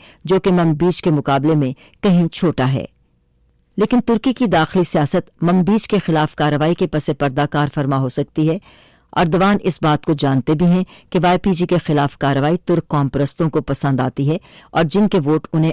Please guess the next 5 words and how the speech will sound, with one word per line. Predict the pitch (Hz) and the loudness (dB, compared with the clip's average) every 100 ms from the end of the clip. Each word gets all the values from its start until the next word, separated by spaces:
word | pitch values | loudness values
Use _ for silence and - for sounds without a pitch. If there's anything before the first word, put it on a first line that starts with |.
| - | -2
اپنے | 160 147 | -6 -4
صدارتی | - 143 139 135 - 160 | -2 -2 0 -2 -4 -4
اختیارات | 156 - 147 135 143 - | -4 -4 -2 0 -2 -4
کو | 139 117 - - _ | -4 -6 -8 -20 _
توسیع | 202 196 - | -2 0 0